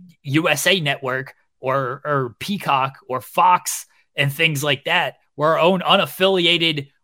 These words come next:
website that just tries to do good journalism work. And then I write, I screw it all up by writing about Anthony Bowens not eating Taco Bell again.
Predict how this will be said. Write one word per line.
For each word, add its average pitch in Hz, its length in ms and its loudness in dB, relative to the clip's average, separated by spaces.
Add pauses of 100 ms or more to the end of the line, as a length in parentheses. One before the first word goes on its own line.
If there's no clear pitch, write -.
website 139 600 -2
that 131 100 -6
just 135 180 -6
tries 180 200 0
to 160 60 -6
do 165 240 -4
good 160 380 -2
journalism 131 720 -2 (240)
work. 123 360 -12 (340)
And 127 100 -2
then 143 120 2
I 202 120 6
write, 143 380 2
I 170 140 4
screw 139 300 -4
it 131 60 -4
all 123 220 0
up 135 240 -4 (280)
by 139 120 2
writing 151 260 2
about 147 240 0
Anthony 160 320 -2
Bowens 156 680 0
not 151 220 0
eating 170 220 -6
Taco 190 400 -2
Bell 117 340 -10 (220)
again. 117 360 -16